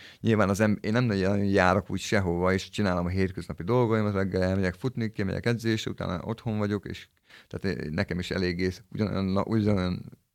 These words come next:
egyformák a napjaim, mint általában az embereknek, de ezek a, ezek az ilyen dolgok, amikor így, így találkozok emberekkel, és akkor, ó, jön ez a visz-, ez a pozitív visszajelzés, ez olyan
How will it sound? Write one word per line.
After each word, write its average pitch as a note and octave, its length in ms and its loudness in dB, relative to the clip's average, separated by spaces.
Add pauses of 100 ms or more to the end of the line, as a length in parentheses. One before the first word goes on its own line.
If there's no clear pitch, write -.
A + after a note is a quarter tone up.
egyformák F#2 420 -4
a F#2+ 40 -6
napjaim, F#2 300 -6
mint F2+ 160 -6
általában F#2 380 -4
az G2+ 60 0
embereknek, C3 440 -2 (600)
de - 300 0
ezek G#2+ 280 0
a, G2 340 0
ezek G2+ 280 -2
az F2 140 -4
ilyen F#2 200 -2
dolgok, A2 300 2
amikor G2 300 -2
így, F#2 240 -4
így - 200 -16
találkozok F#2+ 520 0
emberekkel, A#2+ 560 0
és F2 160 -4
akkor, - 380 -8
ó, F2 60 -6 (500)
jön G#2 220 0
ez F#2 100 0
a F2 80 0
visz-, G2 260 -4
ez F2+ 140 -8
a E2+ 60 -6
pozitív G2 360 -4
visszajelzés, G2+ 560 -4
ez F#2+ 80 -2
olyan G2 200 0